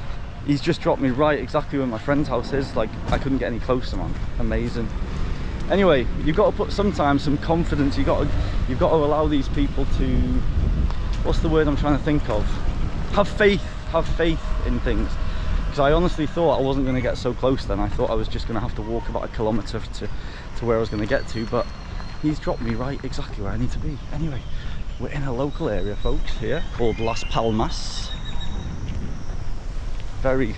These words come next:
local area of Tulum. And, uh, my friend's house is just around the corner here, so I'm gonna hook up with him for a little while now. I don't know how he's gonna feel about me filming in there, but he has just, like I say, he's, he's made his, um,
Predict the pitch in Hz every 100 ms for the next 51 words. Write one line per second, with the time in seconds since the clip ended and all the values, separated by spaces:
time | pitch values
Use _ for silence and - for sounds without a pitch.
0 | - 113 107 120 117 104 101 - 104 104
1 | - - - 98 110 190 196 - - -
2 | - - - - - - 120 113 117 117
3 | 123 120 120 127 135 143 143 131 135 139
4 | 139 131 135 127 156 175 185 175 123 147
5 | 131 - - - - - - 139 147 156
6 | 147 165 - 165 170 160 - 175 160 156
7 | 165 156 156 185 240 - - - - 127
8 | 147 156 151 143 147 147 147 151 147 139
9 | 139 127 - 147 160 165 185 202 160 147
10 | - - - - - - 160 151 - 165
11 | 156 - - 151 156 143 - 165 143 151
12 | 147 - - - - - - - - -
13 | 151 151 139 156 156 139 139 147 131 -
14 | 135 127 127 123 127